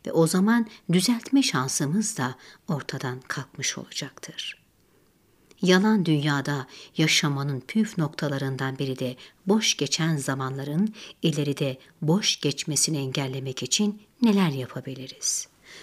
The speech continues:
Tıpkı işletmeler gibi. Bilirsiniz ki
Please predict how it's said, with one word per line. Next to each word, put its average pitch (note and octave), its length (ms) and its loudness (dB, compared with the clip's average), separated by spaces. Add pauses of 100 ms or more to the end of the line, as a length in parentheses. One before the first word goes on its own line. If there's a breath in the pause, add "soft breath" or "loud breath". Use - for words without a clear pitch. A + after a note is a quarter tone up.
(140 loud breath)
Tıpkı A#3 460 2 (200 loud breath)
işletmeler E3+ 720 2
gibi. - 420 -12 (380)
Bilirsiniz A#3 680 4
ki C3 200 -4